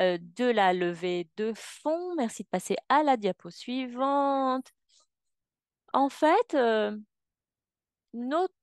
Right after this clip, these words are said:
nos, euh, nos, euh, V N R. Alors, Fidji,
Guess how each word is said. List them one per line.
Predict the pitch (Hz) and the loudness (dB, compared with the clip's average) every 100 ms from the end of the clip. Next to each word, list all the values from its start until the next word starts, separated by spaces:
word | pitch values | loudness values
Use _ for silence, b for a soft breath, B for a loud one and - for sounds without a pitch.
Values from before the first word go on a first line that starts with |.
| - | -4
nos, | 302 339 320 | 2 4 4
euh, | - 233 214 202 196 - - - - - | 6 6 6 4 2 0 -4 -14 -18 -14
nos, | 240 262 269 - | -8 -4 -2 2
euh, | 214 208 | 2 2
V | 196 240 | 4 6
N | 208 170 147 | 6 4 -2
R. | 143 175 165 _ _ _ _ _ _ _ _ _ _ _ _ _ _ _ _ _ _ _ _ _ _ _ _ _ _ _ _ _ - | -4 -6 -12 _ _ _ _ _ _ _ _ _ _ _ _ _ _ _ _ _ _ _ _ _ _ _ _ _ _ _ _ _ -6
Alors, | 233 233 233 | 0 0 0
Fidji, | - 269 - - 311 381 | -6 -10 -10 -6 -2 -2